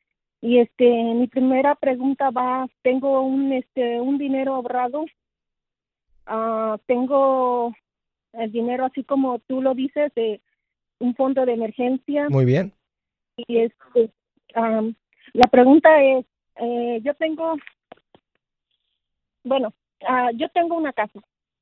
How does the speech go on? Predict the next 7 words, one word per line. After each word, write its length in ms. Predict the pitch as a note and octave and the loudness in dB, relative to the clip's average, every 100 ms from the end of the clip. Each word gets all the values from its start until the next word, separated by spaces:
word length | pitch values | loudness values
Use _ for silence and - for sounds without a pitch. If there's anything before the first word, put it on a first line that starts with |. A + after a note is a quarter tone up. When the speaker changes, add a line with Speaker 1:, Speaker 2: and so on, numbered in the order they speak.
| _ _ _ _ _ _ _ _ | _ _ _ _ _ _ _ _
Speaker 1:
pero 340 | C4 A#3+ A#3+ | 0 2 -2
yo 180 | A3 B3+ | -2 -2
del 160 | D4 C#4+ | -2 -4
dinero 280 | C#4 C4+ | -4 -4
que 120 | C4+ A#3 | -6 -6
tengo 240 | C4 C4+ | -6 -6
ahorrado, 420 | D4 C4 A#3+ C4 | -6 -6 -6 -8